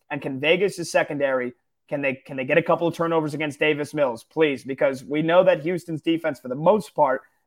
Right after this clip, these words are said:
they have talent, they have potential. Derek Stingley's been very good at times this year.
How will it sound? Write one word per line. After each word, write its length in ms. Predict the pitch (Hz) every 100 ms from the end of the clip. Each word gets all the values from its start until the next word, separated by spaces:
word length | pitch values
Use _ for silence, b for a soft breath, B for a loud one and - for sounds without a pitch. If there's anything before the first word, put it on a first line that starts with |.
| -
they 80 | 165
have 160 | 180
talent, 340 | - 247 196 151
they 80 |
have 120 | 156 156
potential. 460 | - 214 185 165
Derek 300 | 143 143 156
Stingley's 460 | - 190 185 180 151
been 160 | 160
very 240 | 160 170 165
good 240 | 160 185
at 100 | 165
times 280 | 151 147 143
this 180 | 143 -
year. 260 | 147 139